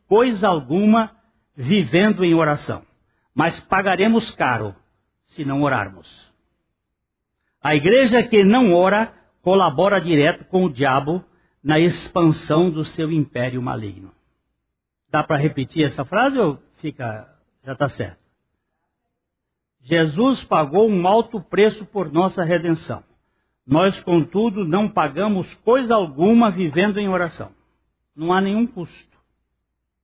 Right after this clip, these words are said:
Contudo, pagaremos caro se não orarmos.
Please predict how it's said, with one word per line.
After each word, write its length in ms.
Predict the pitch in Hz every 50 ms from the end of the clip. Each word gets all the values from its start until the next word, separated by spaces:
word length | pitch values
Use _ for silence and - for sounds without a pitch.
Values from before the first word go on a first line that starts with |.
| _ _ _
Contudo, 880 | - 220 254 262 240 - 220 220 226 233 226 190 269 302 330 349 - - _ _ _ _ _ _ _ _ _ _ _ _ _ _ _ _ _ _ _ _ _ _ _ _ _ _ _ _ _ _ _ _
pagaremos 800 | 180 180 190 202 208 190 190 214 240 254 247 240 226 - -
caro 560 | - - - 180 160 151 156 160 170 202 208
se 220 | 196 202 - 202 175
não 200 | 170 185 196 202
orarmos. 760 | 208 180 147 123 117 104 92 - - - - - - -